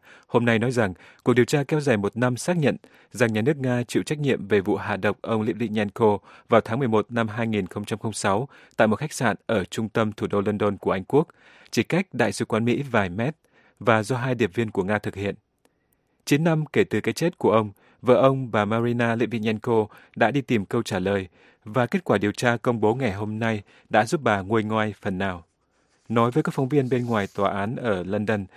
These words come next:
bà cho biết rất hài lòng về kết quả điều tra. Bà nói, "Xin trích, những lời mà chồng tôi nói ra lúc sắp chết, cáo buộc ông Putin giết mình, đã được chứng minh là đúng tại tòa án của Anh, vốn độc lập và công bằng."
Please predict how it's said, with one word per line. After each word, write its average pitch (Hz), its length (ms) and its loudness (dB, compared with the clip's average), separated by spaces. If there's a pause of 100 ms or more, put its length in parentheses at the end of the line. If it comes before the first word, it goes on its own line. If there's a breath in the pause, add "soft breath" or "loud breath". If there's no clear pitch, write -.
(200 soft breath)
bà 113 120 4
cho 123 140 -4
biết 156 200 -2
rất 196 140 -2
hài 120 200 -2
lòng 98 240 -2
về 98 120 -4
kết 135 140 -4
quả 104 160 0
điều 90 160 -2
tra. 101 300 -8 (880)
Bà 110 120 4
nói, 107 240 0
"Xin 127 200 -6
trích, 202 280 0
những 123 260 0
lời 127 220 4
mà 104 120 -2
chồng 104 220 -6
tôi 123 240 0
nói 113 200 -2
ra 123 200 -4
lúc 135 180 -6
sắp 156 160 -4
chết, 180 240 0 (340 loud breath)
cáo 120 120 2
buộc 143 180 2
ông 107 120 -2
Putin 123 360 -2
giết 151 200 -6
mình, 98 200 2 (280 soft breath)
đã 127 140 0
được 147 160 -2
chứng 113 160 -6
minh 117 260 -2
là 101 100 0
đúng 101 320 -2 (120)
tại 101 180 0
tòa 101 240 0
án 104 140 -4
của - 160 0
Anh, 107 200 -2 (180)
vốn 110 200 2
độc 127 160 -2
lập 101 240 0
và 98 180 -4
công 101 220 -6
bằng." 95 160 -6